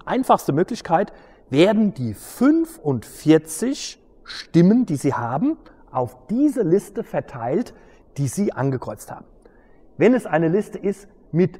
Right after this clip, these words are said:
fünfundvierzig Vorschlägen, wie hier diese lange Liste, dann bekommt jeder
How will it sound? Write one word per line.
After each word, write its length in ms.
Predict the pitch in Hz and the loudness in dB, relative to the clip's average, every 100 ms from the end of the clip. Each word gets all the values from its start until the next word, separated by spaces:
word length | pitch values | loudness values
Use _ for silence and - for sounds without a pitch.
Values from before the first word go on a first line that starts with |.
| - | -20
fünfundvierzig 1120 | - - 269 233 - 185 151 - 135 - 117 - | -20 -4 2 2 2 0 -2 0 0 -2 -8 -6
Vorschlägen, 720 | - 339 - 131 123 98 - - - | 0 0 2 4 4 0 -12 -20 -10
wie 100 | 139 | -8
hier 340 | 113 190 320 349 - | -4 0 0 -2 -8
diese 200 | 131 123 | -8 -2
lange 260 | 127 135 190 | 2 2 4
Liste, 420 | 202 233 - 330 - - - - | 2 0 -2 -4 -4 -20 -20 -12
dann 240 | - 190 269 | 0 2 2
bekommt 380 | - 208 208 127 | 4 2 2 0
jeder 320 | 127 180 | 4 4